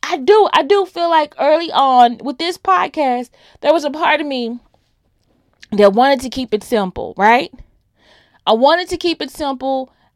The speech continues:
but at the same time, I was kind of free in understanding that I was going to be exactly what it was I was gonna be in that moment. If it felt true in that moment, that's what I was gonna do.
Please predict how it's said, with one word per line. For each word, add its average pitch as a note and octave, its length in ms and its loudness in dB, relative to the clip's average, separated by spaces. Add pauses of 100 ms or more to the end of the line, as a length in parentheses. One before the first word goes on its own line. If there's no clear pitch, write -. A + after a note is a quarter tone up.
but C4 360 4 (180)
at C4+ 120 2
the C4 60 -10
same D4 240 -4
time, C4+ 440 -2
I D4 160 4
was F#4 360 4
kind E4 240 -4
of C4 80 -10
free E4 260 -6
in C4+ 120 -8
understanding B3 760 -6 (240)
that B3+ 140 0
I C#4+ 40 4
was D4 140 -4
going B3+ 220 -4
to A#3 120 -6
be B3 200 -2
exactly G#3 500 2
what G3+ 220 2
it D#3+ 100 -2
was G3+ 220 4
I F#3 100 2
was F3+ 140 -2
gonna F3+ 160 -8
be G#3+ 240 -4
in G3 80 -6
that F3 160 -2
moment. A3+ 340 -4
If G3 140 -8
it G#3 80 -10
felt - 240 -2
true C#4+ 160 -4
in B3+ 80 -2
that F#3 120 -4
moment, B3 280 -4
that's B3 100 -8
what A#3+ 100 2
I G3 40 4
was A3 140 -4
gonna G#3+ 200 -8
do. D#4 320 -6